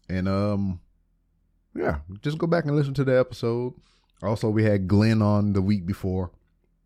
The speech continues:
talking about his new baby and his thirty-eighth podcast and shit and everything. But, uh, I appreciate y'all for giving me a listen.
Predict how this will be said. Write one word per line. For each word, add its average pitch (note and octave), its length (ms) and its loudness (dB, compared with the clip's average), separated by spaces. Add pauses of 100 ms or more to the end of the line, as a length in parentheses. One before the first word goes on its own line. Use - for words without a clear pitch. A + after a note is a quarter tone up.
(920)
talking F#2+ 220 0
about F#2 200 0
his F2+ 160 -2
new G2 160 0
baby F#2 360 2
and F2 120 0
his F2 140 -4
thirty-eighth F#2+ 640 -2 (100)
podcast E2+ 760 0
and D#3 160 -6
shit - 280 -4 (1500)
and D#2+ 180 -8
everything. D#2 640 -8 (420)
But, F#2+ 160 -2
uh, F#2 140 0
I F2+ 80 0
appreciate G2+ 480 0
y'all G2 260 2
for F#2 140 -6
giving G2 260 -2
me F#2 100 -2
a E2 60 -2
listen. F3+ 640 2